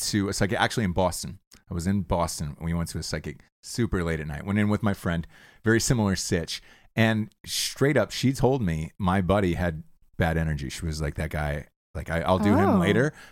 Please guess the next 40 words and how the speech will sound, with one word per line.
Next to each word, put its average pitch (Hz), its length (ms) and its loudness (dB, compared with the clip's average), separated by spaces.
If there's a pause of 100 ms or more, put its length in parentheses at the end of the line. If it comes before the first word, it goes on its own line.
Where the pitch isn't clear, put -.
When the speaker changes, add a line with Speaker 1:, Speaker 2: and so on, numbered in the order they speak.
Speaker 1:
but 90 80 0
he's 98 140 2
got 90 140 0
bad 78 160 -4
energy. 76 360 -6
And 76 100 -2
I 73 60 0
was 71 160 -2
like, 71 300 -12
"Oh, 107 260 0
boy." 101 440 -2 (320)
Speaker 2:
Well, 185 200 0
some 330 140 4
Speaker 1:
Um, 320 40 2
Speaker 2:
people 196 280 0
you 170 140 -2
can 156 160 -4
just 139 240 -8
tell. 160 280 -2
You 131 100 -2
Speaker 1:
here's 165 160 6
Speaker 2:
don't - 20 2
Speaker 1:
the - 60 6
Speaker 2:
have - 80 2
Speaker 1:
thing. - 100 0
Speaker 2:
to 160 80 -4
be 135 260 -6
Speaker 1:
He 156 260 0
had 135 100 6
had 113 100 4
a 98 40 2
lot 92 180 2
of 80 60 -2
drinks 73 260 -4
that - 160 -8
night. 53 160 -18 (240)
Speaker 2:
Oh. 247 120 -4
Speaker 1:
So, 98 440 2 (240)
no, 392 260 4
but, 98 260 2